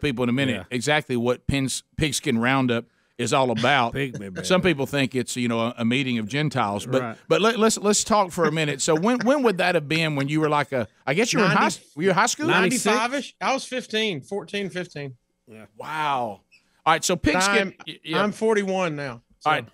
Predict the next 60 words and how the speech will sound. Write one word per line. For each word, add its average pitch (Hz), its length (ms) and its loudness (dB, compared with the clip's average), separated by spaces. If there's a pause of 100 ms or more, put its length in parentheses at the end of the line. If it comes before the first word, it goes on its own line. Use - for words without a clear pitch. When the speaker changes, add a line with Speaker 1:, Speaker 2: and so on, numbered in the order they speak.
(180)
Speaker 1:
uh, 160 80 -2
then 160 160 2
I 185 40 6
wanna 190 180 2
ask 156 260 0
you 175 60 -2
about 139 220 2
that 127 120 2
weird 135 260 0
Speaker 3:
<laughs> 110 40 -6
Speaker 1:
phenomenon 123 520 2
when 117 120 2
you 117 100 0
reach 127 220 -2
a 117 40 -4
certain 117 300 0
age 127 300 0
and 113 120 2
now 123 200 2
no 123 300 0
one's 127 260 0
age 120 220 -2
even 117 200 0
matters 123 320 0
anymore. 135 400 0 (240)
The 151 120 4
way 175 240 2
we 175 220 0
look 165 320 0
to 156 100 -6
you 156 220 -2
when 147 120 -2
you 151 100 -2
were 139 80 -2
fifteen 156 480 -2
versus 131 360 -2
the 127 80 0
way 139 180 2
we 135 160 -4
look 151 160 -4
to 139 100 -6
you 120 140 -2
now, 131 320 0 (240)
even 240 220 2
though 240 100 4
the 196 120 2
distance 214 460 0
is 175 120 0
still 214 240 2
the 160 100 -4
same, 170 540 0 (360)
it 190 200 2
doesn't 214 300 2
matter. 185 300 0
Forty-one 220 640 2
and 160 120 -2
fifty-six, 185 680 0
that's 165 220 -2
completely 202 560 -2
different 160 440 0